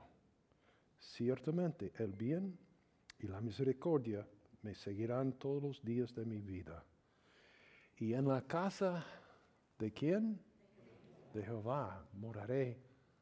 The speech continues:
por largos días o por siempre".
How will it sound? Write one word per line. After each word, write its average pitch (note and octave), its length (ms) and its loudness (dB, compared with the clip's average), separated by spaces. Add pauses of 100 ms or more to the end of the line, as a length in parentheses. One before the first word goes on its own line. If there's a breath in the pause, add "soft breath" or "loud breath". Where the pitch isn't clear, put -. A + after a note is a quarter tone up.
(400 soft breath)
por F2 180 -12 (720 soft breath)
largos F2+ 460 -6
días F2+ 320 -4
o F2+ 100 -10
por - 220 -12
siempre". - 720 -12